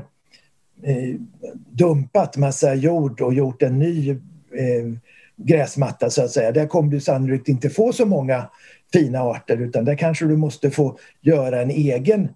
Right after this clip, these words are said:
eh, äng genom att köpa frön, ängsfrön. Det finns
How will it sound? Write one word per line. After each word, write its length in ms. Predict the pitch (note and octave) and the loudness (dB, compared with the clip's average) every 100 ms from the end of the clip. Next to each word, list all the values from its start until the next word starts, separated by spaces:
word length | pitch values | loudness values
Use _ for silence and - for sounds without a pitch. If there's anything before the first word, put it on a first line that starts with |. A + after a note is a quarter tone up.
| _ _ _ _ - | _ _ _ _ 0
eh, 520 | C#3+ C#3+ C#3 D3 D#3 | 0 2 -2 2 2
äng 200 | C#3 C3+ | 2 0
genom 300 | C3 C3 B2+ | 0 0 0
att 140 | B2 | -4
köpa 680 | - D#3+ C3+ A2+ _ F3 E3 - _ _ _ _ - | -2 2 2 0 _ 2 2 -2 _ _ _ _ 0
frön, 480 | C3+ B2 B2 A2 B2 | 2 4 2 0 -4
ängsfrön. 960 | G2+ D3+ B2 - - - B2+ A2+ G2 A2+ - _ - _ | 0 0 0 -4 -2 2 2 2 -2 -6 -12 _ -20 _
Det 80 | - | 0
finns 500 | C3 D3 D3 C#3 - | 4 2 2 0 -8